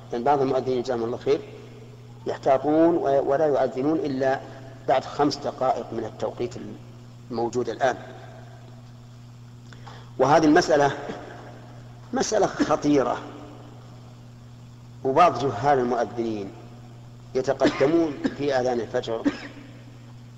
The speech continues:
زعما منهم أن، أن هذا أحوط للصوم، لكنهم ينسون أنهم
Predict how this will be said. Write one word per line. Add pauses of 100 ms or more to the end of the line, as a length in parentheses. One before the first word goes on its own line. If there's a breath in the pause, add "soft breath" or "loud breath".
(260)
زعما
منهم
أن، (600)
أن
هذا
أحوط
للصوم، (3250)
لكنهم (560)
ينسون
أنهم